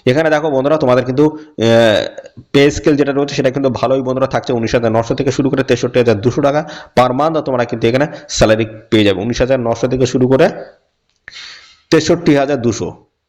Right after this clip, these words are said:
ঠিক আছে? তেষট্টি হাজার দুশো টাকা per month তোমরা কিন্তু একটা স্যালারি পেয়ে যাবে। আর হাই লেভেলের কিন্তু একটা স্যালারি রয়েছে। দেখো এখানে তোমাদের অ্যাপ্লিকেশন ফিস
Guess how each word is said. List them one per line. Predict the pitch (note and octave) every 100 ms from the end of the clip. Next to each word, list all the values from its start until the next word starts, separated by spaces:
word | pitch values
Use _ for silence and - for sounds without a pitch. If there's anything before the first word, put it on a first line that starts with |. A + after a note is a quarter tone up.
| -
ঠিক | D#3
আছে? | A#2+ - - - -
তেষট্টি | A2 B2+ - C3
হাজার | C#3+ B2+
দুশো | A2+ - A#2
টাকা | A#2+ -
per | G#2+ G#2
month | A#2 A2+
তোমরা | G#2+ G#2
কিন্তু | G#2+
একটা | G#2+ -
স্যালারি | G2+ G2+ F#2+
পেয়ে | F2+
যাবে। | F#2 - - -
আর | G#2 G#2+
হাই | C3+
লেভেলের | C#3 D3 B2+
কিন্তু | A#2 A#2
একটা | C#3+ -
স্যালারি | G2+ F#2+ F#2+
রয়েছে। | F2+ - - - - -
দেখো | - D3+
এখানে | C#4 D3+ D3
তোমাদের | D#3 C#3+ D3+ - - -
অ্যাপ্লিকেশন | B2+ D3 - C#3 -
ফিস | A2